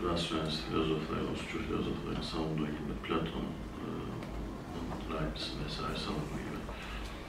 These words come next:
E, <clears throat> yani orada aslında bu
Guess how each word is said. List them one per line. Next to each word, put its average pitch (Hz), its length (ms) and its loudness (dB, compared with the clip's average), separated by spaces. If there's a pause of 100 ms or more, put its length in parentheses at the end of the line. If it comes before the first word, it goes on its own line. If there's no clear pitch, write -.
(560)
E, 98 60 8 (3000)
<clears throat> 110 40 8
yani 120 400 12
orada 135 360 12
aslında 123 460 10
bu 123 300 10